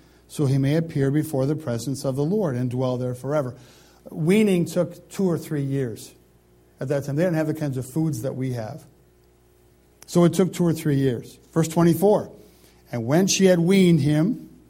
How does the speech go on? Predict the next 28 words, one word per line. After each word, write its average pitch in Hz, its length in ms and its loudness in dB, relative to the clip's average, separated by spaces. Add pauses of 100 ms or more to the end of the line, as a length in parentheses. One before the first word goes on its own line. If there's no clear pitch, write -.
(160)
she - 200 -8
took 165 260 0
him 170 180 4
up 180 360 0
with 165 200 0
her, 123 260 -2 (480)
along 131 280 0
with 147 100 0
a 139 40 -2
three 147 240 -2
and 139 100 -2
a - 20 -2
half 131 260 -4
year 139 100 -2
old 135 160 -2
bull, 117 340 -4 (320)
an 123 120 -8
ephah 131 400 -2
of 127 100 -6
flour, 113 460 -6 (320)
a 123 60 -10
skin - 260 -4
of 131 140 -2
wine, 117 420 -6 (260)
and 120 140 -6
she - 160 -6
brought 160 520 4
him 135 600 -2